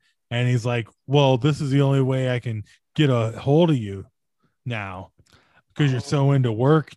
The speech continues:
Speaker 1: Dad."
Speaker 2: You all right? I learned it by watching you. <laughs> Yeah, that's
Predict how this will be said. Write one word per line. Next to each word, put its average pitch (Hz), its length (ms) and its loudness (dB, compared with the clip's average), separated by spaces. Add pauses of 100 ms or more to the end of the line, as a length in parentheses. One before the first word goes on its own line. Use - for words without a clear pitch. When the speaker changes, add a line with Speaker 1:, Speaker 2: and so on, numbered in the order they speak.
Speaker 1:
Dad." 104 600 -8 (260)
Speaker 2:
You 269 260 4
all 202 140 4
right? 220 320 0
I 220 120 -2
learned 285 260 -4
it 208 60 -10
by 254 100 -2
watching 233 440 -6
you. 285 540 0
<laughs> - 60 -20 (1040)
Yeah, 180 280 0 (120)
that's 196 280 -6